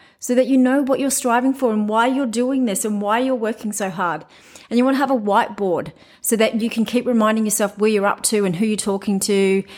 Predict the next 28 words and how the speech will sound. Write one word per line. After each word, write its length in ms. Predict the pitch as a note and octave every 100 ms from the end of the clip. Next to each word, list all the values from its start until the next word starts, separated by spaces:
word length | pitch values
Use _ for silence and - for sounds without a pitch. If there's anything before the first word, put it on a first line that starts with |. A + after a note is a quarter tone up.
| - - _
and 480 | B3 F3+ F3+ F#3 - - -
make 180 | G3+ G3
sure 180 | G#3+
that 120 | G3 G3
you're 100 | F#3
ticking 320 | A3+ - G#3
off 160 | G3
what 100 | G3
you 60 | G3+
need 180 | G3+ G3
to 80 | F#3
do 140 | G3
every 180 | G3 F#3+
day 440 | G3 F#3+ F3+ F3 - - -
and 80 | G3
doing 180 | G#3+
the 60 | G#3
most 400 | G#3+ G#3+ G#3+ -
important 560 | G#3+ - G3+ - G3+ F#3+
tasks 560 | A3 G3+ G3+ - -
first. 720 | - G#3 G#3 F3 E3 - - - _ _ -
You 240 | - -
want 100 | A3
to 100 | A#3+ -
always 380 | A3 A3+ A#3+ A#3
carry 340 | - A3+ A3+
a 20 |
notebook 840 | A3 G#3+ G#3 A#3 - G3 - -